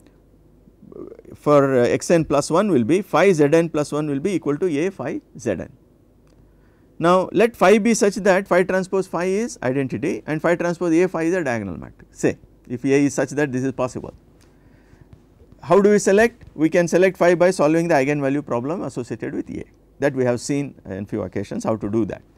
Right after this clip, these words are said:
Now, suppose A be such that this is possible, then I can write, uh, phi z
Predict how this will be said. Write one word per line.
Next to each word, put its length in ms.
Now, 100
suppose 380
A 120
be 160
such 220
that 260
this 120
is 80
possible, 400
then 400
I 80
can 180
write, 320
uh, 340
phi 260
z 120